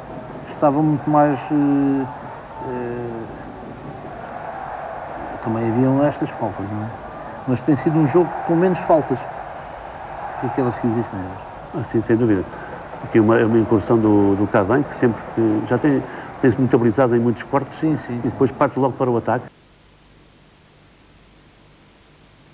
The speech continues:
Speaker 2: Ações ofensivas, embora por um flanco que durante muito tempo lhe foi estranho, ele que foi sempre extremo esquerdo, para depois então optar pelo lado direito, primeiro como médio, como já, já vimos, e depois como defesa. De facto, aqui uma, uma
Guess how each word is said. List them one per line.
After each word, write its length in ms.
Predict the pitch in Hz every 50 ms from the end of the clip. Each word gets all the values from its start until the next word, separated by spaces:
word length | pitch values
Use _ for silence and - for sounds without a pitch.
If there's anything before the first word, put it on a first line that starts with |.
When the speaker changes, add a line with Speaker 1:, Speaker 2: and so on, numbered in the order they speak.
| _ _ _ _ _ - _ _ - - - - - - -
Speaker 2:
Ações 260 | 101 95 - 110 101 104
ofensivas, 600 | 101 - 107 98 85 - 147 151 127 117 101 - - - - - - - - - - - - - -
embora 240 | 104 101 107 110 107
por 140 | 107 - 107
um 80 | 107
flanco 300 | 101 - 113 110 104 98 - - - -
que 80 | - 107 104 98 95 95 92 92 95 98 - -
durante 220 | 117 113 113 104 -
muito 160 | 120 113 104 -
tempo 180 | 131 107 98
lhe 60 | 104 101
foi 160 | - 113 101
estranho, 320 | - - 110 151 156 143
ele 240 | 117 101 101 110 107
que 160 | 101 - - -
foi 120 | - 110 101
sempre 240 | - - 110 101 -
extremo 200 | - 110 107 101
esquerdo, 320 | - - - 120 113 107 - - - - - - - - - -
para 80 | 113 101
depois 240 | - - 117 107
então 180 | 110 98 - 113
optar 280 | 101 - - - 113 -
pelo 200 | - 113 104 107
lado 200 | 107 107 98 87
direito, 260 | 104 104 110 107 -
primeiro 260 | 107 104 107 113 101
como 160 | - 117 104 110
médio, 260 | 117 120 117 113 107
como 180 | - 104 104
já, 400 | 101 107 101 98 98 95 95 92 90
já 120 | 90 110
vimos, 240 | 98 117 117 117 101
e 80 | - 104
depois 200 | 98 - 104 101
como 160 | - 101 98
defesa. 260 | - - - 90 78
De 840 | - - - - - - - - - - - - - - - - -
facto, 360 | - 101 92 - - 107 98
aqui 300 | 101 101 - - 107 104
uma, 160 | 101 101 101 101
uma 220 | 98 95 95 87